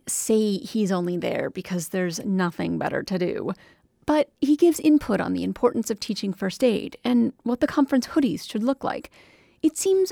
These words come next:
really minor, but it, it turns out that allowing teens like Robert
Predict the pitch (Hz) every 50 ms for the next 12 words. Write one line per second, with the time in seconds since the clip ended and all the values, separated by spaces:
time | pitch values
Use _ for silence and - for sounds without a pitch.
0 | - - _ 269 262 247 240 247 269 311 320 339 339 330 320 277 214 185 220 285
1 | 311 269 - 73 69 - - - - _ _ _ _ _ _ _ - - - -
2 | _ _ 339 320 - - 403 415 - 453 440 - - - 294 277 262 247 247 240
3 | 233 - - - - 254 269 302 339 381 403 427 - - - - - - - 269
4 | 294 330 339 302 -